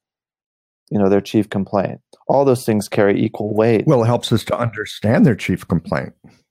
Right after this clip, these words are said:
Speaker 1: That's exactly right. So you, that's what gets you to the diagnosis. Not like, "Oh, they have hypertension, therefore that must be liver yang rising." The hypertension is just one sign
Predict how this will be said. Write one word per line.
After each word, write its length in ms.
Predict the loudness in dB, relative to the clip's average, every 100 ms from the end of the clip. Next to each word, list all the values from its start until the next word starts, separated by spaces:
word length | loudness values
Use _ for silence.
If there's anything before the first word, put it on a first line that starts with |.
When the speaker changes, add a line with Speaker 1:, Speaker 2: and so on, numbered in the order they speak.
| _ -2
Speaker 1:
That's 300 | 0 0 -2
exactly 460 | 0 2 2 2
right. 280 | 2 2 0
So 140 | -2 -4
you, 180 | -4 -6
that's 380 | 2 2 2 0
what 320 | 2 2 0
gets 380 | 0 0 0 -4
you 140 | -6 -4
to 140 | -4
the 100 | -2
diagnosis. 960 | 2 2 2 0 -2 -4 -8 -10 -12 -18 _ -2
Not 260 | 2 4 4
like, 300 | 2 2 -6 _ _ 0
"Oh, 300 | 4 4 6
they 100 | 4
have 140 | 4
hypertension, 720 | 2 0 -2 -4 -6 -4 -6 -2
therefore 640 | -2 0 2 4 2 0 _ _ -2
that 120 | -2
must 200 | -2 -2
be 100 | -2
liver 280 | 0 2 2
yang 280 | 0 0
rising." 520 | 0 0 0 -2 -4 -8 _ _
The 80 | 0
hypertension 540 | 2 2 2 0 0
is 100 | -2
just 240 | 0 -4 -2
one 520 | 0 2 2 0 -6 _ _ _ _ _ -18
sign 560 | -2 2 2 2 -2